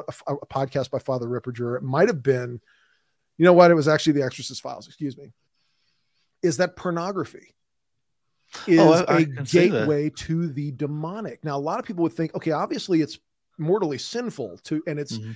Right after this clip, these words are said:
Speaker 1: it's a mockery of, of, of God and his plan for, and his plan for creation, to be sure, but a gateway to the demonic. Yes, sir. Yes, sir. Make absolutely no mistake.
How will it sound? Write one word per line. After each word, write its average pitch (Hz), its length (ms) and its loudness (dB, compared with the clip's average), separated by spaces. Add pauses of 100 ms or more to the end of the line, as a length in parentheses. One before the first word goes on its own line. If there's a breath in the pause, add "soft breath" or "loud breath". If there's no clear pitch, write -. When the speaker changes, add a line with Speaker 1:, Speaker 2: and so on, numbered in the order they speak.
(160 loud breath)
Speaker 1:
it's 160 160 -6
a 147 40 -4
mockery 143 840 -4
of, 135 400 -4
of, 117 340 -10
of 127 200 -8 (260)
God 147 360 -2
and 131 140 -4
his 135 180 -4
plan 156 400 -6
for, - 220 -10 (100)
and 131 160 -6
his 123 120 -14
plan 180 340 -2
for 143 120 -4
creation, 151 500 -8
to 120 80 -14
be 123 120 -12
sure, - 300 -10 (240 soft breath)
but 160 100 2
a 147 40 -4
gateway 147 500 -2
to 143 140 -4
the 131 100 -8
demonic. 104 840 -12 (120)
Yes, 104 260 -4
sir. 165 540 8 (460 soft breath)
Yes, 131 300 4
sir. 143 600 6
Make 123 300 -8 (140)
absolutely 156 800 2
no 143 180 2
mistake. 139 500 -2